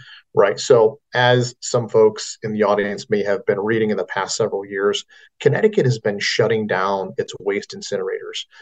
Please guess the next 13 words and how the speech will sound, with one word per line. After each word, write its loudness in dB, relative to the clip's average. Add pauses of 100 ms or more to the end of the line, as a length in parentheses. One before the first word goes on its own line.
(160)
And 6
in 2
doing 2
that, 0 (160)
we're 6
not -2
really 2
bringing 2
new -2 (380)
facilities 2
or 2
infrastructure -4
online -2